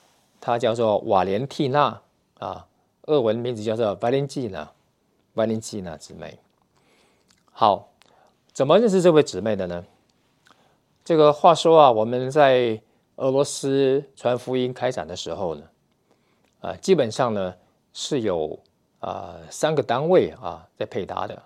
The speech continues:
啊。一个呢叫做雷马出版社啊，他们是最早的，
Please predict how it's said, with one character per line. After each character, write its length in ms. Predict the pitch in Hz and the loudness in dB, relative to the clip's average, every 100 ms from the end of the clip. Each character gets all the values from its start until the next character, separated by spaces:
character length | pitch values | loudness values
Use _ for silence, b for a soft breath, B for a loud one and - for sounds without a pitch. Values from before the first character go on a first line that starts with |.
| _ | _
啊。 160 | - - _ _ _ _ b b b _ | -20 -20 _ _ _ _ b b b _
一 180 | _ 160 | _ 2
个 100 | 202 | 4
呢 260 | 196 180 180 - _ _ _ _ _ _ | 6 4 2 -8 _ _ _ _ _ _
叫 160 | 135 | -2
做 340 | 123 123 104 - | -2 0 0 0
雷 180 | 98 117 | -4 -4
马 160 | 123 85 | -4 -8
出 180 | - | -10
版 160 | - - | -12 -12
社 340 | - - 101 - - | -10 -8 -8 -8 -16
啊， 160 | - 110 | -18 -18
他 140 | - 147 | -8 -6
们 140 | 143 | -4
是 120 | 143 | -6
最 220 | 135 165 | 0 0
早 300 | 123 98 73 | 0 -6 -8
的， 200 | 76 110 | -10 -12